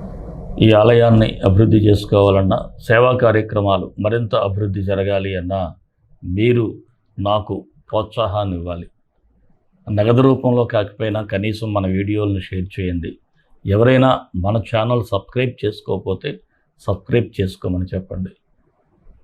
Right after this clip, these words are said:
అలాగే ఒక లైక్ ఇచ్చి నన్ను ప్రోత్సహించండి. ముఖ్యంగా మరొక మాట, నేను ఎప్పుడూ కూడా ఎవరిని తప్పుదారి పట్టించే విధంగా నేను ప్రేరేపించేటువంటి వీడియోలు చేయలేదు.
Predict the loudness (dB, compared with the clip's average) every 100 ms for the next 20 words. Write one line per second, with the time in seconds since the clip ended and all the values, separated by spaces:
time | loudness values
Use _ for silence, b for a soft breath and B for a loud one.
0 | _ -2 2 4 4 4 2 -6 b b
1 | -8 -2 2 4 4 4 2 0 0 0
2 | -2 -6 _ -4 -4 -2 -4 -6 _ -2
3 | -2 -2 -4 -4 -4 -8 -8 -14 _ _
4 | _ _ _ _ _ _ _ _ _ -16
5 | -4 -4 2 4 6 4 0 -2 0 0
6 | -2 -4 -4 -8 -16 _ _ _ _ 2
7 | 4 4 4 4 4 4 4 4 0 -2
8 | -2 -6 -10 _ _ _ 0 2 4 4
9 | 4 4 2 0 -4 -2 -6 -2 -2 -2
10 | -2 -2 -4 -4 -6 -6 -4 -2 -2 -4
11 | -8 -4 -4 -4 -8 -8 -6 -6 -4 -4
12 | -6 -6 -8 -10 -14